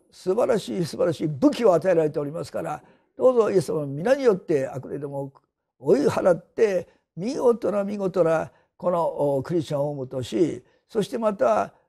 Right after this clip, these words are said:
日本人が本当にイエス様を信じて神様に立ち返って、偶像から離れて、この日本が偶像に満ちておりますから、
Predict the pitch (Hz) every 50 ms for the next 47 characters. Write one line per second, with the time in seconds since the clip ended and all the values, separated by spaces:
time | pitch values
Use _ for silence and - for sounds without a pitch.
0 | _ _ - 143 151 165 165 175 165 151 165 175 175 165 151 190 214 226 214 202
1 | 196 214 202 - - - 180 - 254 220 202 220 - 196 214 208 180 190 196 208
2 | 202 202 220 202 - - - 208 185 185 - - 156 135 - _ _ _ - 202
3 | 285 320 320 285 240 247 233 214 190 175 175 160 151 139 127 143 147 170 180 175
4 | 175 170 160 170 180 160 147 131 131 - _ _ _ _ _ _ - - 226 247
5 | 240 226 208 196 - - - 78 80 - _ - 143 135 127 120 127 147 175 214
6 | 208 220 269 262 254 269 220 165 139 120 - _ _ _ _ _ - - 147 151
7 | 156 196 240 233 226 202 185 175 190 170 - - 233 220 220 208 196 175 - -
8 | 151 139 131 - -